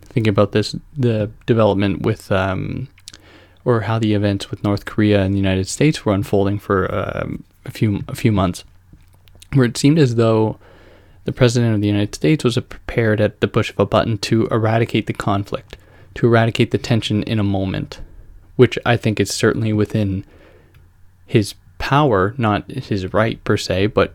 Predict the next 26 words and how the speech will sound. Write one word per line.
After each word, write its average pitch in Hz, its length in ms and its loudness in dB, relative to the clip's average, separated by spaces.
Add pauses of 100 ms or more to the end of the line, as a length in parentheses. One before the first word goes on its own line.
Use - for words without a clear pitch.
(160)
technically - 460 -4
the, 95 180 -2 (180)
the 113 120 -2
ability 110 480 2
was 101 220 0
there, 117 460 0 (2000)
where 131 140 6
the 131 80 6
war 127 280 4
wouldn't 120 460 2
actually 110 320 0
need 113 320 4
to 127 80 -8
take 107 240 -2
place, 104 300 0
and 110 80 -2
in 107 80 -2
fact 107 240 -2
there 110 100 2
wouldn't 107 340 2
have 107 300 -4
been 135 220 2
place 101 380 -4
for 92 320 -2
it - 240 -8 (420)
when 101 480 0